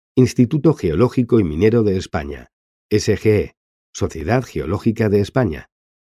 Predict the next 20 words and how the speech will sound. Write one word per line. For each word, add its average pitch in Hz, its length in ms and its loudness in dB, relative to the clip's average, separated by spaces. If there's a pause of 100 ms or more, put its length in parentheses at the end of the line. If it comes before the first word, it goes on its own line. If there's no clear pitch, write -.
(100)
Comisión 127 460 6
Mujeres 135 580 4
y - 20 -2
Geología, 117 720 0 (520)
Sociedad 127 460 2
Geológica 123 640 0
de 104 160 4
España, 90 480 -4 (400)
I 139 240 4
C 131 300 4
G 113 260 4
C, 76 400 -4 (400)
Institut 120 540 2
Cartogràfic 117 800 0
i 104 120 0
Geològic 113 520 0 (120)
de 113 140 0
Catalunya, 104 600 0 (600)
Geociencias 104 760 2
Barcelona 87 640 0